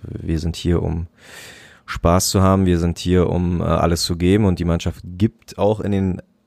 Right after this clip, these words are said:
meisten Fällen, also keine Ahnung, eigentlich immer alles so. Bedeutet, äh, mit dem Lied einfach so aus dem Stadion langsam sich Richtung Heimweg,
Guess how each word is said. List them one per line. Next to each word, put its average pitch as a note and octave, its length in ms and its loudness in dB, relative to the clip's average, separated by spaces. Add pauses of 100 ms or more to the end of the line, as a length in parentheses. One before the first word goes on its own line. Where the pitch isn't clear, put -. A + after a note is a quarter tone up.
(140)
meisten F#2 520 2
Fällen, G#2+ 560 2 (220)
also D2+ 360 -2 (260)
keine D2+ 220 -4
Ahnung, D2+ 300 -4 (840)
eigentlich D#2+ 340 -4
immer F2+ 380 2
alles G2+ 380 0
so. G2 300 0 (680)
Bedeutet, F#2+ 920 2
äh, F#2 240 2
mit G2 200 0
dem C3 200 6
Lied A#2 380 4
einfach G2+ 300 2
so F#2+ 100 2
aus F2+ 100 4
dem F#2+ 100 2
Stadion F2+ 640 2 (840)
langsam E2+ 560 2
sich E2+ 280 -2
Richtung E2+ 280 0
Heimweg, D#2+ 640 0